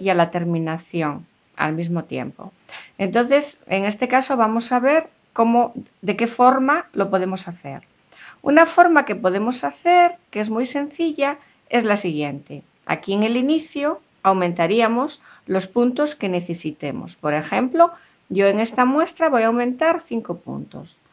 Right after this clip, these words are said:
Y los vamos a aumentar así. Cogemos la lana o el hilo y vamos aumentando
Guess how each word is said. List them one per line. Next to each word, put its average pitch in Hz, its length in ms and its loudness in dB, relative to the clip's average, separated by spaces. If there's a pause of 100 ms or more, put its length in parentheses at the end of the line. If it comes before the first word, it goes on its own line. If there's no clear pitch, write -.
(540)
Y 185 80 -2
los 196 160 -2
vamos 247 260 4
a 302 40 2
aumentar 277 460 0
así. 190 500 -4
Cogemos 226 720 -6 (800)
la 208 200 2
lana 220 500 4
o 190 100 2
el 226 220 0
hilo 294 420 -2 (2750)
y 214 140 0
vamos 214 640 0 (140)
aumentando 185 1000 0